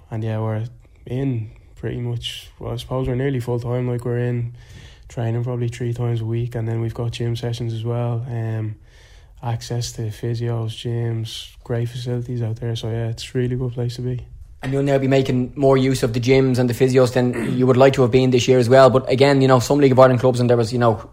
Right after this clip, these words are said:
Speaker 2: some criticism last year of certain clubs with injured players and treatment and physios and, and that sort of stuff. But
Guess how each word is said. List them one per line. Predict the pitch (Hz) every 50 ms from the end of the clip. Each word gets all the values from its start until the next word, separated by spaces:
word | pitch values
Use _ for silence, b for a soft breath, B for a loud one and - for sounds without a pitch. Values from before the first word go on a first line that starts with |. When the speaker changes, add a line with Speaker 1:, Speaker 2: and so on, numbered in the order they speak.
| -
Speaker 2:
some | - - 127 120
criticism | - 131 123 117 127 117 117
last | 120 123 123 117 -
year | 127 123
of | 120 113 104
certain | - 131 123 127
clubs | 120 - 127 123 113 110
with | 120 113 B B B B B B B -
injured | 131 127 117 120 117 -
players | 135 123 123 123 123 120 113
and | 117 113 110
treatment | - 135 127 127 - 120 117 120
and | 117 113
physios | 110 131 123 117 123 120 120 120 110
and, | 113 117
and | - 117 120
that | 117 -
sort | 123 113
of | 107
stuff. | - 123 110 - -
But | 123 120 123 - B